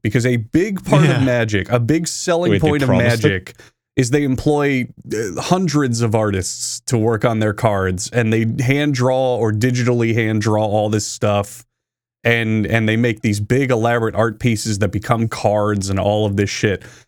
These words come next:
Speaker 1: And they even said to the fans, "We won't use A I in our stuff." And what ended up happening is they released this promo art that used A I,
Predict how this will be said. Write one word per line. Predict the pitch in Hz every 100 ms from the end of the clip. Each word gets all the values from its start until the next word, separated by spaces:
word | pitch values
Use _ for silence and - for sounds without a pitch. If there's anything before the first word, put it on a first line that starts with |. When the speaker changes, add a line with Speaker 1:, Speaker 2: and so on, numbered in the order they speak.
| _
Speaker 1:
And | 113 123
they |
even | 139 143
said | 131 151 151 135 120
to | 123
the |
fans, | 143 131 110
"We | 110
won't | 110 139 156
use | 160 156
A | 135 131
I | 127 123
in | 117
our | 104
stuff." | - - - - _ _ _ _ _ _ _ - -
And | 131 123 120 113 113
what | 135
ended | 131 120 113
up |
happening | 123 123 123 110
is | 107
they | - 104
released | 104 110 117 - - - _ _ -
this | 107
promo | - 127 123
art | 120 117 113
that | 101
used | 110 107 107
A | 113
I, | 143 156 107 101